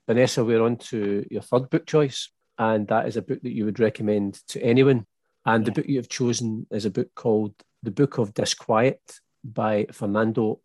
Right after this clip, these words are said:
Speaker 1: Pessoa.
Speaker 2: This is a book, actually, that somebody gave me a few years ago. And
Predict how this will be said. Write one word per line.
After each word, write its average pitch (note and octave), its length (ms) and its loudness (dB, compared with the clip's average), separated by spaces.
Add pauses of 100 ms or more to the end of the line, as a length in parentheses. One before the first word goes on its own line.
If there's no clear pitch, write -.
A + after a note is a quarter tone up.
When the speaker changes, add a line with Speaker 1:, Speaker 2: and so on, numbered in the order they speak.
Speaker 1:
Pessoa. C#3+ 460 -6 (460)
Speaker 2:
This D3+ 200 -4
is D#3+ 140 -6
a C#3+ 60 -6
book, C3 180 -4
actually, C3 320 -2
that A#2+ 180 -6
somebody B2 380 -4
gave A#2 480 0
me A#2 320 -10 (180)
a A#2 60 -10
few A#2+ 180 -4
years A#2 380 -2
ago. B2 420 -8 (320)
And C3+ 540 -2